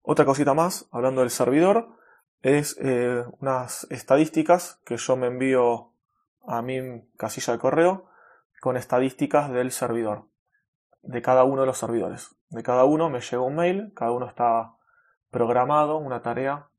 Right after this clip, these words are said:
a una hora específica, y me llega un correo diciendo cuál es el servidor, cuál es el espacio que está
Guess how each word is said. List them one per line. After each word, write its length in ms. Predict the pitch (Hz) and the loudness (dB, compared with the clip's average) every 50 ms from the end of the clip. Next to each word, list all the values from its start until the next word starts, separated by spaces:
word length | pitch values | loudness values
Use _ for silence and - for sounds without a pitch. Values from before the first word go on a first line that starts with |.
| _ _ | _ _
a 160 | - - 113 | -10 -8 -6
una 240 | 117 123 127 131 143 | -6 -4 -2 -2 0
hora 200 | 160 165 165 165 | 2 2 2 0
específica, 760 | 160 - - 139 - 190 175 - - - - 220 226 - - _ _ _ _ _ _ _ _ | -2 -4 -6 -4 -4 -4 -4 -4 -4 -4 -2 -4 -4 -4 -10 _ _ _ _ _ _ _ _
y 120 | - 127 | -12 -10
me 100 | 127 123 | -8 -8
llega 200 | 120 - 143 139 | -6 -4 -2 -2
un 140 | 143 143 131 | -2 -2 -2
correo 320 | - 143 143 156 156 160 | -2 -2 0 2 2 2
diciendo 520 | 151 139 135 - 127 120 113 107 110 - - | 0 0 -2 -6 -8 -8 -8 -10 -12 -6 -2
cuál 160 | 127 135 139 | 0 0 0
es 140 | 135 - 135 | 0 -2 -4
el 80 | 131 | -6
servidor, 640 | - - 139 143 151 170 185 196 196 196 196 - _ _ _ _ _ _ _ _ _ _ _ _ | -4 -4 -2 0 2 2 2 2 2 0 -2 -6 _ _ _ _ _ _ _ _ _ _ _ _
cuál 200 | - 147 147 143 | -2 0 0 0
es 140 | 135 - - | 0 -2 -4
el 80 | 123 123 | -6 -6
espacio 760 | 117 - _ - 156 151 - - - 139 131 127 127 - _ _ | -8 -8 _ 0 0 0 0 -4 -4 -4 -4 -4 -4 -8 _ _
que 80 | - 110 | -16 -16
está 600 | 107 - - 127 123 123 120 117 113 113 107 | -12 -6 -4 -2 0 0 0 -2 -2 -6 -8